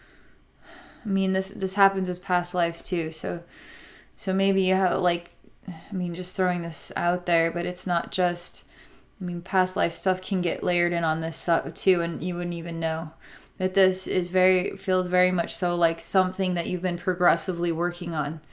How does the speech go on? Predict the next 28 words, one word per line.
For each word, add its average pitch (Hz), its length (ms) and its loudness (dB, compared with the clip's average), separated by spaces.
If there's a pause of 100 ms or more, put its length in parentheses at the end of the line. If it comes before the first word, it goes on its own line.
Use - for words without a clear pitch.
(340)
but 180 280 4
you're 185 120 6
working 190 340 4
on 175 120 2
it 170 120 -2
in 180 100 -2
the 175 100 -2
wrong 175 240 2
direction. 156 640 -2 (840)
You're, 170 640 -4
you're 180 680 0 (380)
basically 196 640 4
going 185 360 0
to 165 500 -2
make 175 220 -6
sure 185 320 4
that 175 240 4
your 165 440 0
reproductive 180 840 -2 (120)
region 180 380 -2
doesn't 170 300 -4
work 175 280 0
anymore, 160 520 -4 (220)
actually 175 420 -2
do-, 170 280 -2
doesn't 175 380 -4
function 185 440 -2
anymore. 156 500 -6